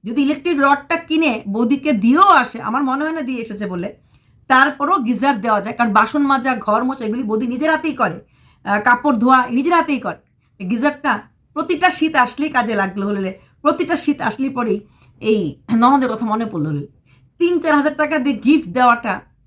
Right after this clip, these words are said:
চোপার মতো আর্নিংয়ের কাছে, যেখানে চোপা আগেও থেকে গেছে, এখনও থেকে গেছে এবং ভবিষ্যতেও সমস্ত রকম সাহায্য পাবে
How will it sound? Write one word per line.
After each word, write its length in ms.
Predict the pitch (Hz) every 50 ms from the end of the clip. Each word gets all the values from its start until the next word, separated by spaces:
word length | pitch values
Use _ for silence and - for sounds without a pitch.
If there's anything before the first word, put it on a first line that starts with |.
| _ _
চোপার 440 | - 339 359 349 - 349 339 311 269
মতো 260 | 254 247 247 - 262
আর্নিংয়ের 640 | 254 - - 208 220 226 233 247 262 285 277 285 269
কাছে, 420 | - 214 208 202 - 185 180 208 - _ _ _ _ _ _ _ -
যেখানে 300 | 208 311 302 370 359 302
চোপা 220 | 339 330 330 311
আগেও 440 | 285 - - - 226 233 226 302 349
থেকে 300 | 359 - 320 311 302 233
গেছে, 400 | 202 196 202 - 196 202 - - - - 285 277 - -
এখনও 360 | 226 269 269 - 370 392 -
থেকে 180 | 330 277 254 226
গেছে 240 | 226 220 226 -
এবং 200 | 208 226 247 247 - - _ _ _ -
ভবিষ্যতেও 680 | 196 254 269 330 - - 359 339 - - 240 - - - _ _ _ -
সমস্ত 380 | - - 277 320 370 370 -
রকম 180 | 294 302 269 254
সাহায্য 400 | 254 247 214 - 202 190 226 220
পাবে 240 | 208 175 156 -